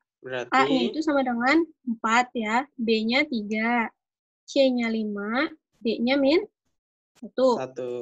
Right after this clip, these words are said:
Speaker 2: Hmm. Terus kalau kita tuker,
Speaker 1: Berarti
Speaker 2: berarti
Speaker 1: sama dengan,
Speaker 2: Hmm.
Speaker 1: eh, X,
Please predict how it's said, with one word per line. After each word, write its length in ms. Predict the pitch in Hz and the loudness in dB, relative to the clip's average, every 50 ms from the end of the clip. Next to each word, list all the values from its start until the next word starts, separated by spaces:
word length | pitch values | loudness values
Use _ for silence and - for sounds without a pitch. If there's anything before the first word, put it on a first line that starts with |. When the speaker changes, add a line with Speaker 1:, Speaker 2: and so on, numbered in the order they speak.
| - - - _ _ _ _ | -10 -12 -16 _ _ _ _
Speaker 2:
Hmm. 400 | 262 226 220 220 214 208 196 196 208 - _ _ _ _ _ _ _ _ _ _ _ | -10 -8 -6 -6 -4 -6 -6 -8 -10 -14 _ _ _ _ _ _ _ _ _ _ _
Terus 320 | - 233 226 277 359 359 - _ _ _ _ | -6 -2 -2 -2 -2 -2 -8 _ _ _ _
kalau 180 | _ 214 214 214 | _ -12 -12 -10
kita 300 | - - - 220 220 220 | -10 -10 -10 -10 -4 -4
tuker, 480 | 349 330 - - 226 214 208 220 262 | -4 -4 -4 -4 -4 -2 0 0 0
Speaker 1:
Berarti 320 | 311 165 180 190 196 202 240 | 2 2 0 0 0 -2 -4
Speaker 2:
berarti 720 | 214 208 220 262 320 - _ - 208 208 220 254 285 320 320 - _ _ _ _ _ _ _ - _ _ _ | -4 -4 -6 -6 -6 -8 _ -12 -10 -6 -4 -4 -4 -4 -6 -10 _ _ _ _ _ _ _ -20 _ _ _
Speaker 1:
sama 320 | _ - 151 147 147 143 | _ -10 -6 -4 -4 -2
dengan, 400 | 147 147 151 160 175 185 196 208 214 - _ _ _ _ _ _ | -2 -2 -2 -2 -2 -2 -4 -6 -8 -12 _ _ _ _ _ _
Speaker 2:
Hmm. 240 | - - - 226 226 | -18 -10 -8 -6 -2
Speaker 1:
eh, 600 | 254 311 147 143 143 143 143 143 143 143 143 143 139 - _ _ _ _ _ _ _ _ - 139 147 165 190 | -2 -2 0 0 0 -2 -2 -2 -2 -2 -4 -6 -8 -10 _ _ _ _ _ _ _ _ -6 -4 -2 -2 -2
X, 240 | 196 - - - - | -4 -6 -12 -14 -16